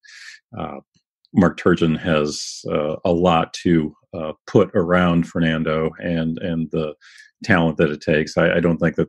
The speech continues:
there are gonna be any great shakes on defense, the Terrapins this year, but I,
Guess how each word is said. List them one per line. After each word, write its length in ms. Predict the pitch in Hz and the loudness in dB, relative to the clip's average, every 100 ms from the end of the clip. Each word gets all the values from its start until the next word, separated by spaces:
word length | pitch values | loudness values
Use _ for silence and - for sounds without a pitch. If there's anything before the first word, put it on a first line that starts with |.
| - | 0
there 100 | 80 | 2
are 40 | |
gonna 160 | 80 76 | 2 0
be 120 | 76 | -2
any 200 | 76 76 | -2 -2
great 280 | 82 76 73 | 0 0 0
shakes 460 | - 76 73 - - | 0 0 0 -6 -6
on 260 | 85 73 | -4 -4
defense, 560 | 69 80 - 71 73 - | 0 -2 0 -4 -6 -4
the 120 | 90 | -4
Terrapins 460 | 82 82 76 78 76 | 0 -2 -2 -6 -6
this 200 | 78 - | -8 -8
year, 200 | 78 76 - | -10 -12 -2
but 180 | 76 73 _ - - - - | 0 0 _ -20 -20 -14 -2
I, 200 | 80 | -2